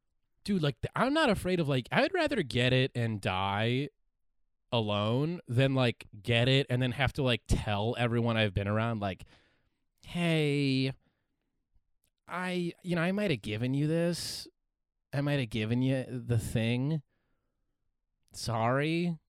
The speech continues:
I'd go get checked. I mean, it sounds like an S T D, but it's like, it's covid. But,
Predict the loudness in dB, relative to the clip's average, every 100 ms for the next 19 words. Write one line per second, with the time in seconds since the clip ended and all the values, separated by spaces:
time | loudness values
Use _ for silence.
0 | _ _ _ _ -8 -4 -2 -2 -4 -4
1 | -2 0 -2 -6 -14 -16 -16 -4 -2 0
2 | 0 0 -2 -6 -6 -8 -8 -8 -8 -8
3 | -8 -8 -2 2 4 2 -6 -8